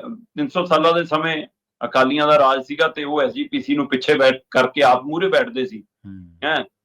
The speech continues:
Speaker 1: ਉਸ ਸਮੇਂ ਵੀ ਟਕਰਾਅ ਹੋਇਆ ਸੀ ਟੌੜੇ ਦੇ ਅੱਡ ਸਟੇਜ ਤੇ, ਤੇ ਪਰ ਤੁਸੀਂ ਨਿਮਰ ਹੋ ਕੇ ਚਲੇ ਜਾਂਦੇ ਜੀ, ਇੰਨਾ ਹੀ ਤੁਹਾਨੂੰ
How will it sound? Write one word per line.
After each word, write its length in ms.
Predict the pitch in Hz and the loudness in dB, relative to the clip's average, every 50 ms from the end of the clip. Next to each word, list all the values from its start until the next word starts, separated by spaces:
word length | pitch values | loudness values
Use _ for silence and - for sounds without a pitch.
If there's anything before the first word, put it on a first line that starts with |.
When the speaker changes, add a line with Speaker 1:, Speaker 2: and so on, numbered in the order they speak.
| _ _ _ - | _ _ _ -2
Speaker 1:
ਉਸ 180 | 135 147 143 - | 0 0 0 0
ਸਮੇਂ 160 | 165 165 160 | 0 0 0
ਵੀ 120 | 160 160 | -2 -2
ਟਕਰਾਅ 360 | 156 - - 139 143 139 135 131 | -2 -2 0 2 4 4 6 6
ਹੋਇਆ 200 | 139 147 143 - | 6 4 4 2
ਸੀ 140 | - 139 | 0 -4
ਟੌੜੇ 300 | 127 143 143 147 - - | 0 2 2 2 2 2
ਦੇ 180 | 147 147 143 131 | 0 0 0 0
ਅੱਡ 120 | 139 127 | 0 -2
ਸਟੇਜ 300 | 131 127 - 139 131 127 - | -6 -6 -6 -4 -4 -4 -6
ਤੇ, 120 | 120 104 - _ _ _ _ _ _ _ _ _ _ _ _ _ - | -10 -14 -14 _ _ _ _ _ _ _ _ _ _ _ _ _ -4
ਤੇ 80 | - - | -2 0
ਪਰ 180 | - 151 151 - - _ _ _ _ _ _ _ - | 2 2 2 2 0 _ _ _ _ _ _ _ -4
ਤੁਸੀਂ 240 | 139 127 - 160 165 | -4 -2 0 2 2
ਨਿਮਰ 240 | 170 165 165 175 | 2 4 4 4
ਹੋ 120 | 170 170 170 | 4 2 2
ਕੇ 100 | 175 190 | 0 0
ਚਲੇ 240 | 180 170 170 175 170 | 0 2 2 2 2
ਜਾਂਦੇ 280 | 170 170 170 170 175 | 2 0 0 -2 -2
ਜੀ, 100 | 170 170 | 0 0
ਇੰਨਾ 220 | 165 147 139 143 160 | 0 0 0 0 0
ਹੀ 80 | 165 | -2
ਤੁਹਾਨੂੰ 420 | 165 - 165 170 170 165 170 - | -2 -2 -2 0 0 -2 -4 -8